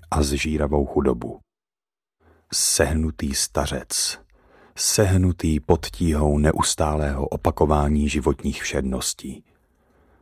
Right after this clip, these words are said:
Jenningovi řekl, že si můžeme ustlat v dřevěné boudě, kterou nazval stájí. A my tři si tam ustlali.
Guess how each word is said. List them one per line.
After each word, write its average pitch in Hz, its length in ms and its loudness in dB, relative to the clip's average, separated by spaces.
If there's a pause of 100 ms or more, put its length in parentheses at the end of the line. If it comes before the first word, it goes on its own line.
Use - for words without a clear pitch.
(200)
Jenningovi 85 640 4
řekl, 80 280 0
že 73 140 2
si - 140 -4
můžeme 76 360 0
ustlat 80 440 -2 (140)
v - 260 -16
dřevěné 80 540 2
boudě, 78 340 4
kterou 73 320 2
nazval 73 380 2
stájí. 69 600 -4 (1080)
A - 120 -2
my 73 160 8
tři - 340 -2
si - 180 -4
tam 87 200 0
ustlali. 64 480 -6